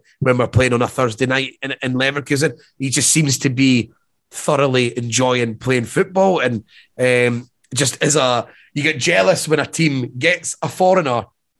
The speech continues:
who's got, like, olive skin, slick back hair. He's outrageously skillful. He's called Diego Jota.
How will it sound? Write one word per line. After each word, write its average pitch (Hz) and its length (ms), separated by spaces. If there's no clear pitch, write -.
who's 127 220
got, 127 280
like, 120 320
olive 220 320
skin, 127 560
slick - 360
back 151 320
hair. 117 380
He's 139 360
outrageously 196 640
skillful. 143 520
He's 135 100
called 151 260
Diego 151 460
Jota. 165 540